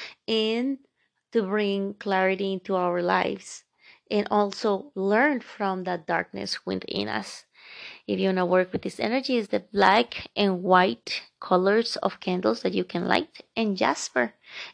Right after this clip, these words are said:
is the stone for this, for this Nahual, for this energy. Let's remember that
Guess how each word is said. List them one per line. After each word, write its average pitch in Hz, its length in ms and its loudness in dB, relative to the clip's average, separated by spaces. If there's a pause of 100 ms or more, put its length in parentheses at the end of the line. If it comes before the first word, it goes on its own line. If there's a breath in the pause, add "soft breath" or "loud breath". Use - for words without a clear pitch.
is 110 240 0
the - 140 -8
stone 101 500 0
for - 320 -2 (100)
this, 190 420 -2 (400 loud breath)
for 190 140 -2
this 190 200 -6
Nahual, 196 440 0
for 190 140 -8
this - 200 -8 (120)
energy. 202 480 2 (640 loud breath)
Let's 196 160 -8
remember 196 420 4 (120)
that 190 480 4